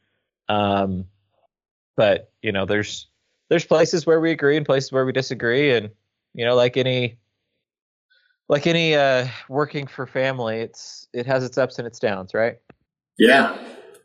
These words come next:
Speaker 2: Yeah. I, uh, I'm also my father's son, and, uh,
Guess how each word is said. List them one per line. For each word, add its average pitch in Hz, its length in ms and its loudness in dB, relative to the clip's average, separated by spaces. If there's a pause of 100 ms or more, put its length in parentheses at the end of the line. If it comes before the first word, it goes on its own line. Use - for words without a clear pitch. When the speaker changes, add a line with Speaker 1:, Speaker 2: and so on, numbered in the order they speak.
Speaker 2:
Yeah. 104 320 -4 (420)
I, 117 200 6
uh, 107 440 2
I'm - 140 0
also 143 300 4
my 101 180 2
father's 101 440 0
son, - 360 -4
and, 98 420 -2
uh, 90 280 -2